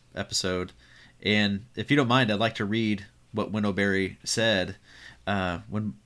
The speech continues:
Moyers asked him to, to take that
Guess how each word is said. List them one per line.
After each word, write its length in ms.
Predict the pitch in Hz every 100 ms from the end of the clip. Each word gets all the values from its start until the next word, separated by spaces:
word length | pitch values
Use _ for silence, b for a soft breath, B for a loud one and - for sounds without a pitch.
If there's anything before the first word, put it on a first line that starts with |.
| - 107
Moyers 440 | 113 110 104 -
asked 400 | 98 101 - -
him 200 | 110 104
to, 520 | 101 107 104 98 95 - _ _ _ -
to 80 | 107
take 280 | - 110
that 300 | - 98 -